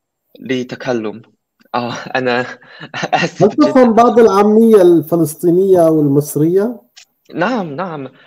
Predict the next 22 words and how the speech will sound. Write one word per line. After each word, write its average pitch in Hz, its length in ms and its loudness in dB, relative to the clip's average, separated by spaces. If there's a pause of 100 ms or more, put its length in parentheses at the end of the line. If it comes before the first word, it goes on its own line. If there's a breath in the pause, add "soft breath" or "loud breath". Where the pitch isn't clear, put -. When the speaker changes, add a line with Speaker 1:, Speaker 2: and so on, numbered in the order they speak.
(240 soft breath)
Speaker 1:
آه، 143 220 -2
Speaker 2:
بعض 135 120 -4
الشيء؟ - 80 -4
Speaker 1:
فمثلا، 147 680 -8 (260)
آه، 139 420 -4 (180)
إزيك؟ 143 600 -4 (380)
كويس. 180 300 -4
Speaker 2:
إزيك؟ 120 580 2
Speaker 1:
إزيك؟ 151 480 -6
كويس، 147 460 -6
نعم، 123 260 -8 (320)
أوي. 165 360 -4
Speaker 2:
في 185 120 0
فلسطين 208 720 4 (100)
كيف 190 220 2
يقولون 180 520 2
إزيك؟ 135 540 0 (1500)
Speaker 1:
آه، 156 80 0
لا 143 280 -2
أعرف. - 340 -12
<laughs> - 320 -12
عفوا. 110 280 -14